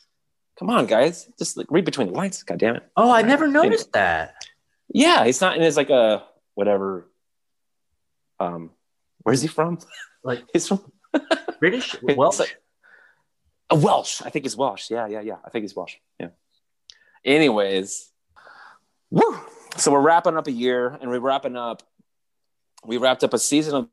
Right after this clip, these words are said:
Speaker 1: the podcast. How are we feeling about the show right now, Jake?
Speaker 2: Sippin' Memo's inaugural season. You know,
Speaker 1: Yeah.
Speaker 2: it was, it, this was a project that, that we talked about. I mean,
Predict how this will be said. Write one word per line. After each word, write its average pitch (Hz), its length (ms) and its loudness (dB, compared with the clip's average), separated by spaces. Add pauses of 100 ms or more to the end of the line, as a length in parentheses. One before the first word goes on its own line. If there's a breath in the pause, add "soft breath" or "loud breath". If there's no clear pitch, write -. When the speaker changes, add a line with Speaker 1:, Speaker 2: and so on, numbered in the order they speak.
(140)
Speaker 1:
the 120 80 -4
podcast. 120 720 -2 (100)
How 147 200 0
are 156 80 0
we 175 100 -2
feeling 135 460 -4
about 131 220 -2
the 156 60 -6
show 185 280 -6
right 82 140 -10
now, 87 200 -18
Jake? 135 400 -2 (240)
Speaker 2:
Sippin' 254 320 -4
Memo's 202 640 0
inaugural 131 1120 0
season. 82 580 -12 (320 soft breath)
You 139 140 -2
know, 143 320 0
Speaker 1:
Yeah. 202 340 -4 (500)
Speaker 2:
it 165 100 4
was, 175 460 2
it, 160 220 -6
this 226 160 -2
was 254 140 -6
a 208 60 -2
project 175 580 2
that, 110 400 0 (580 loud breath)
that 131 120 0
we 131 120 -2
talked 135 340 0
about. 107 520 2 (560)
I 139 60 -2
mean, 127 420 -4